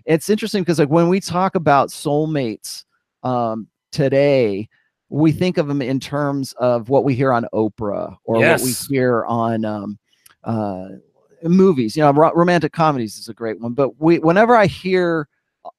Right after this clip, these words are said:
Speaker 1: uh, and I hate to say this because I, I think you, it, it, since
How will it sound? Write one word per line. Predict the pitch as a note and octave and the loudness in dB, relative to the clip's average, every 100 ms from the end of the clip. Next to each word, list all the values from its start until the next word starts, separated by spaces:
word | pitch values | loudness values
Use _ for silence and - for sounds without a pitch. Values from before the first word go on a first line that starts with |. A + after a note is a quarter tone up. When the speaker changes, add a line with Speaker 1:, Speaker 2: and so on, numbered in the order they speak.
| _ B2+ | _ -6
Speaker 1:
uh, | D3+ C3 - | -6 -10 -8
and | E3 D#3 | -6 -4
I | D#3 C#3+ | 0 2
hate | G3+ G#3+ | 2 0
to | C#3+ | -2
say | F3 F3 | 2 2
this | C#3 | 2
because | - C#3+ D3+ B2 - | 0 0 0 -2 -2
I, | C#3+ - | -2 -2
I | C#3 | -4
think | F3 D3+ | -4 -4
you, | D#3+ C#3+ - - | -2 -4 -4 -6
it, | D#3 | -6
it, | D3 - | -8 -18
since | - - G3 F3 - | -16 -8 -6 -6 -8